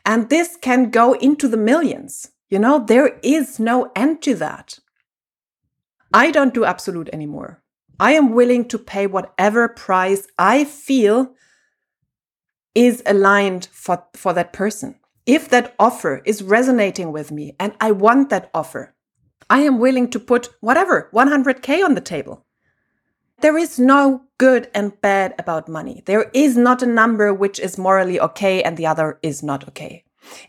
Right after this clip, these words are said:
It is only and ever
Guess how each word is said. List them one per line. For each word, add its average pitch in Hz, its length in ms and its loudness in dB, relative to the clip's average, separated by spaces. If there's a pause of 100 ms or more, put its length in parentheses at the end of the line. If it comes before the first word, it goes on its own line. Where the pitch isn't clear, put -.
It 214 100 6
is 240 160 0 (140)
only 220 720 2 (640)
and 185 240 -2 (100)
ever 233 600 2